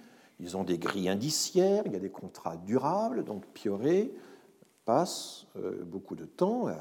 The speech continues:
à décrire de façon extrêmement précise, euh, les conventions collectives, par exemple. Tout le système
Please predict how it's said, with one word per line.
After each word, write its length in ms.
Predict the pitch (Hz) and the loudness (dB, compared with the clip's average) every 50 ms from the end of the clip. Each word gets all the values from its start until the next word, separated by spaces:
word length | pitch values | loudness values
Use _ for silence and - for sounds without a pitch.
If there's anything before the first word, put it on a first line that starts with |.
| - - | -8 -12
à 100 | 82 78 | -12 -12
décrire 500 | - 85 107 104 - - 185 220 269 196 | -2 -2 -2 -2 0 -2 -2 -2 -2 -2
de 80 | 98 | -4
façon 240 | 90 85 - - - - - | -6 -10 -12 -12 -14 -4 -2
extrêmement 540 | 226 233 233 - - - 123 117 117 120 120 | 0 0 0 -2 -4 -4 -4 -2 -2 -4 -4
précise, 680 | - - 87 82 - - - 135 165 202 233 240 233 - - - - - - - - _ _ _ _ - - | -6 -8 -12 -14 -14 -10 -6 -4 -2 -2 -2 -2 -4 -8 -14 -20 -20 -20 -20 -20 -20 _ _ _ _ -10 -6
euh, 440 | 107 101 95 90 87 87 87 87 87 - - - - - | -2 2 2 4 4 2 2 0 -2 -6 -12 -14 -10 -4
les 140 | - 120 120 | -2 -2 -2
conventions 480 | - - 120 113 123 123 - - 165 | 0 0 2 2 2 2 0 -2 -4
collectives, 600 | 151 - 170 180 180 - - - 190 127 - - | 0 2 2 2 2 0 -2 2 2 2 2 0
par 140 | - - - | -6 -12 -14
exemple. 220 | - - - - - - _ _ _ _ _ | -14 -20 -20 -20 -20 -20 _ _ _ _ _
Tout 100 | - 143 | -4 -2
le 100 | 120 101 | -2 -2
système 600 | 98 - - - - - - 135 151 175 202 202 | -4 -6 -12 -14 -14 -4 0 2 2 2 0 -2